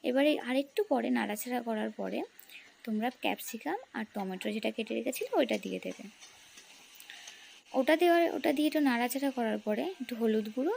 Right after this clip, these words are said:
আর একটু কাশ্মীরি লঙ্কার গুঁড়ো দিতে পারো। কাশ্মীরি গো-, লঙ্কার গুঁড়ো তোমরা নাও দিতে পারো।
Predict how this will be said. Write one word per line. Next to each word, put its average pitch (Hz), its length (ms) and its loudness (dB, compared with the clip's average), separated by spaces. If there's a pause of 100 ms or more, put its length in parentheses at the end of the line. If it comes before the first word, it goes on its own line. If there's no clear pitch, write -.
আর - 100 2
একটু 233 200 -2
কাশ্মীরি 220 500 0
লঙ্কার 190 400 -4
গুঁড়ো 190 240 -4
দিতে 190 200 -10
পারো। - 220 -6 (480)
কাশ্মীরি 285 420 2
গো-, 330 160 2
লঙ্কার 302 280 2
গুঁড়ো 339 160 2
তোমরা 269 260 0
নাও 240 300 0
দিতে 240 240 -4
পারো। 247 220 -2